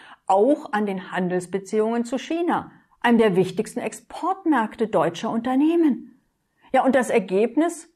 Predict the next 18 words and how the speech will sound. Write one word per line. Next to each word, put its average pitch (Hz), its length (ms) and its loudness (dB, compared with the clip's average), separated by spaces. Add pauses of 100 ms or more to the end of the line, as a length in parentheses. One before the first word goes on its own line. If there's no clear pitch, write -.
ist - 240 -4
vorhersehbar. 254 800 2
Es 190 120 -4
deutet 262 340 2
sich 240 160 -4
ja 240 100 0
jetzt 226 260 -6
schon - 240 -8
an, 294 260 4
wenn 202 120 0
Exporte 320 640 0
nach 262 160 0
China 247 340 -4
erschwert 240 420 -2
werden. - 400 -12 (480)
Was 170 160 -4
passiert 196 460 0
dann? 302 260 0